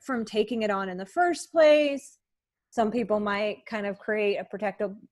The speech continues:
bubble around themselves or put into their aura that, like, "Hey, anytime this comes my way, just automatically send it away and transmute it." But at the end of the day, the bottom line is that channel from their system to your system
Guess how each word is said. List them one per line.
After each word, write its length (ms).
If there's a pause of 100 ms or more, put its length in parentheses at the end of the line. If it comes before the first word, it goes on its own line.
bubble 280
around 260
themselves 560
or 80
put 240
into 420
their 260
aura 500
that, 160
like, 160
"Hey, 380
anytime 440
this 180
comes 320
my 180
way, 260
just 280
automatically 680
send 300
it 80
away 240
and 100
transmute 500
it." 160 (560)
But 120
at 100
the 220
end 180
of 80
the 80
day, 260
the 100
bottom 300
line 260
is 160
that 280
channel 680 (260)
from 400
their 320
system 720 (240)
to 200
your 280
system 800